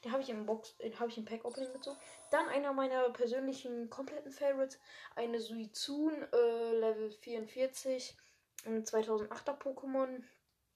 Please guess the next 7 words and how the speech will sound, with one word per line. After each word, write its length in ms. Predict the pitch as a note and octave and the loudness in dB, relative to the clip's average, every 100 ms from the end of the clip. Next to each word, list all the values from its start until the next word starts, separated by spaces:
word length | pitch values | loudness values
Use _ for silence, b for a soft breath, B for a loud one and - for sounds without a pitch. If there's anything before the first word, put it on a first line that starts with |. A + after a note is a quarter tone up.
| _ - b b b b b b - | _ -20 b b b b b b 4
äh, 460 | A#3 A3 A3 G#3+ G#3 B B B B A#3 | 8 10 10 6 2 B B B B 6
Holo. 360 | B3+ D#4 A4 - _ _ A3 | 8 8 4 2 _ _ -12
Die 40 | |
sieht 140 | F#3+ | -8
übelst 300 | A3+ A3+ A3 | -4 -4 -4
geil 200 | - - | -2 2
aus. 340 | A#3+ - - | 2 0 -6